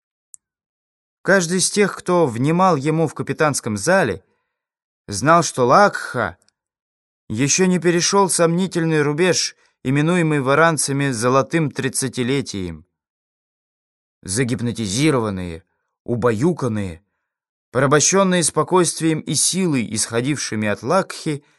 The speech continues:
все, за исключением, быть может, пар Арценца, были готовы поклясться в том, что с ними говорит мудрый и прозорливый восьмидесятилетний старец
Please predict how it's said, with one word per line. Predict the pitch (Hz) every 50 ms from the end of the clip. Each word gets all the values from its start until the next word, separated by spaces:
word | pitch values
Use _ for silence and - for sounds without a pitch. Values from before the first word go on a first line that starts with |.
| _ _ _ _ _ _ _ _ _
все, | - - - - - 190 190 165 123
за | 113 120 117
исключением, | - - 123 123 117 - - 143 143 135 123 120 113 110 92
быть | 120 113 101
может, | 104 110 117 110 104 101 - -
пар | - 107 104 - - -
Арценца, | 170 175 175 - - - 147 143 127 - - 147 131 123 - - - _ _ _ _
были | - 101 143 156 151
готовы | 131 135 139 - 160 160 135 107
поклясться | 143 135 131 147 156 151 - - 139 123
в | -
том, | - 156 127
что | - - - 139
с | 123 - -
ними | 139 151 151 143
говорит | 123 127 131 135 143 120 104
мудрый | 101 107 131 165 180 165 123 120 127 120 110 92 - _ _ _ _ _ _ _ _ _ _ -
и | 120
прозорливый | 98 120 131 131 117 113 127 113 117 120 139 165 160 135 120 123 110 87 - _ _ _ _ _ _ _ -
восьмидесятилетний | - 104 120 117 - 127 143 143 123 127 120 - 131 107 - 120 104 120 131 117 - 117 110
старец | 101 - - - 110 110 113 101 98 - - - - -